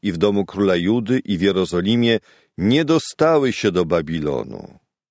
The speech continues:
Oto bowiem, co Jehowa zastępów rzekł o kolumnach i o morzu i o wózkach i o reszcie sprzętów pozostających w tym mieście, których Nebukadnecar, król Babilonu,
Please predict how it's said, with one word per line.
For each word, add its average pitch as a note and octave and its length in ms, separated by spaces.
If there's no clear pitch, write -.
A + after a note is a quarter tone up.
Oto B2+ 260
bowiem, G#2+ 400
co - 160
Jehowa G#2 420
zastępów G2+ 640
rzekł G#2 380
o G#2 100
kolumnach G#2+ 840
i G#2+ 120
o G2 100
morzu G2+ 560
i G#2 140
o G2 100
wózkach G#2+ 720
i A#2+ 80
o A#2+ 140
reszcie A#2+ 380
sprzętów G#2+ 540
pozostających G2 800
w - 40
tym F2+ 200
mieście, G#2 440
których A#2+ 380
Nebukadnecar, B2+ 1000
król A2 200
Babilonu, G#2 720